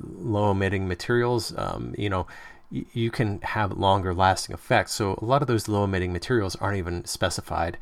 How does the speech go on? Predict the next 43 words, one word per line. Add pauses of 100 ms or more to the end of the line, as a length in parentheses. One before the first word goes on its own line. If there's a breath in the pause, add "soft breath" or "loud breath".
(300 loud breath)
So
if
you
go
ahead
and
improve
your
specifications (100)
for
the
architectural, (420 loud breath)
um,
you
know,
just (140)
any
of
those
low
emitting
materials
that
you
can
get
rid
of (420 loud breath)
with
anything
that,
that
emits, (260 soft breath)
you
can
go
ahead
and
start
to (100)
claim
those
credits.